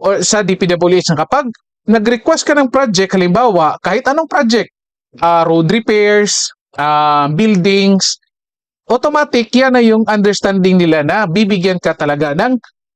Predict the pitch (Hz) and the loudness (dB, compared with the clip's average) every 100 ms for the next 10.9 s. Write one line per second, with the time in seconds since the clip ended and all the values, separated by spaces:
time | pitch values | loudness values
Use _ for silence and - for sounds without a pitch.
0 | _ - 233 226 185 170 175 170 - 151 | _ 0 0 0 0 -2 0 -4 -4 -6
1 | 143 - 202 185 _ _ _ _ _ _ | -6 -2 -2 -4 _ _ _ _ _ _
2 | _ _ 143 139 220 247 - _ _ _ | _ _ -6 -2 0 -2 -6 _ _ _
3 | 269 339 247 196 180 - 143 147 165 127 | -2 0 0 2 0 -2 -4 -2 -2 -4
4 | _ _ _ _ - 302 269 381 370 349 | _ _ _ _ -4 -2 2 2 2 0
5 | 269 196 185 196 165 - _ _ 185 190 | 0 0 0 0 -2 -8 _ _ -4 -2
6 | 220 208 190 175 143 156 135 131 - - | -2 -4 -2 -2 0 -2 0 -2 -6 -20
7 | 117 _ _ _ _ _ _ _ - 147 | -20 _ _ _ _ _ _ _ -4 -2
8 | 143 240 247 240 285 226 208 - 302 339 | 0 -2 -2 -2 0 2 0 0 0 0
9 | - _ - 262 277 262 254 240 262 262 | -2 _ -2 0 2 2 2 2 0 2
10 | 240 208 220 - 185 170 156 165 | 0 0 0 0 0 0 0 -4